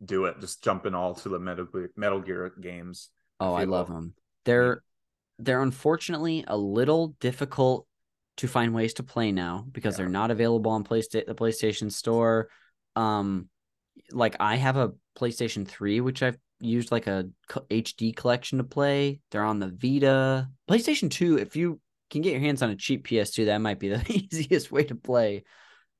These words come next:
Speaker 2: Uh,
Speaker 1: Yeah, it's, it's tempting. I mean, I, that and, like, you know, when will Wind Waker come out on <laughs> re-release? Like, uh,
Speaker 2: Gosh.
Speaker 1: when will Burnout? I, I mean, see, I have this whole rant about Burnout Paradise where, you know,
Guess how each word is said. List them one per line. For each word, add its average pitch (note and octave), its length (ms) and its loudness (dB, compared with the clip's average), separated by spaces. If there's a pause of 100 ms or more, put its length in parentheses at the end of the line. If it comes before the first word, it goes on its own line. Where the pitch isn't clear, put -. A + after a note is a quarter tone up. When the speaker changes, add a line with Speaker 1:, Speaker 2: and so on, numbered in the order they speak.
(140)
Speaker 2:
Uh, F#2+ 420 0
Speaker 1:
Yeah, F#2 140 -6 (280)
it's, - 300 -2
it's F3+ 220 0
tempting. D#3+ 480 2
I C3 100 2
mean, D#3 280 0
I, D#3 280 -2
that E3 460 4
and, C#3 200 0
like, C3 360 0
you C3 180 -6
know, A#2 140 4
when C3+ 300 2
will A#2+ 180 4
Wind C3+ 180 0
Waker C3+ 300 0
come C3 220 -2
out B2+ 360 0
on B2 360 0
<laughs> A#2+ 60 -6
re-release? B2 680 0
Like, G2+ 380 0
uh, F#2 220 4
Speaker 2:
Gosh. F#2 120 0
Speaker 1:
when G2 160 -6
will F#2 360 0
Burnout? B2+ 580 2 (380)
I, B2 220 2
I E3+ 60 4
mean, E3 160 -2
see, G3 260 4
I D3+ 180 2
have E3 200 2
this B2+ 100 -6
whole C#3+ 160 2
rant B2+ 280 0
about G#2+ 280 0
Burnout G#2+ 320 -4
Paradise G#2+ 560 0
where, F#2+ 340 0
you G#2+ 120 -8
know, F2+ 380 -4